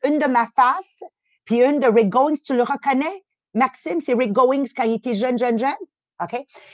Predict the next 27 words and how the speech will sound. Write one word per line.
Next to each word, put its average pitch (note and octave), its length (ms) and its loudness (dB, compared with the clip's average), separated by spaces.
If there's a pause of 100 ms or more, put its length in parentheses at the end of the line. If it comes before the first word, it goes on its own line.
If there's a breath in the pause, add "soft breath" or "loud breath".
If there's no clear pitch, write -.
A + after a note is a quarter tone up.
(200 loud breath)
Et A3 60 4
j'avais A#3+ 300 4
été D#4+ 360 0
à A#3 120 2
une B3+ 100 2
de C4+ 80 4
mes A#3 160 0
premières D4+ 480 -2
conférences A#3+ 800 -2
au G3+ 80 -4
mois A3 180 -2
de A3+ 120 -4
février G#3+ 420 -4
en A3+ 60 0
mille A#3 160 -4
neuf A#3+ 140 -8
cent C4 180 -8
quatre-vingt-dix G#3+ 800 -6
comme G3 220 0
business A3 460 -4
leader. G#3 360 -2 (720 loud breath)
Et B3+ 280 4
à A3 200 4
Orlando, C4+ 480 4
il A3+ 80 0
y A#3 60 4
avait A3+ 380 4